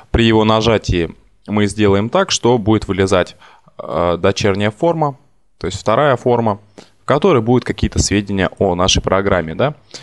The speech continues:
Давайте сейчас научимся создавать вот эти дочерние формы. Делается это очень легко и просто. Э, в компиляторе нажимаем «Файл», «New»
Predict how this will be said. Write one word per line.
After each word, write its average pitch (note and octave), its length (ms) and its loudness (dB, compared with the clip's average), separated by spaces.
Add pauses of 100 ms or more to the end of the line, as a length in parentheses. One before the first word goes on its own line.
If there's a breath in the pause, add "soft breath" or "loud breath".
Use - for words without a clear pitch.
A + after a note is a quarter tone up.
(500 loud breath)
Давайте D3 400 2
сейчас B2 360 0
научимся B2 500 0
создавать C3 520 0
вот - 100 -18
эти C3 120 -2
дочерние B2 500 2
формы. A2+ 500 0
Делается B2+ 320 2
это - 80 2
очень G#2 240 2
легко A2+ 400 2
и G2+ 60 4
просто. B2+ 840 0 (340)
Э, F#2+ 140 0
в - 80 -8
компиляторе G#2 540 0
нажимаем G2+ 460 0
«Файл», C#3 520 0
«New» A2 460 0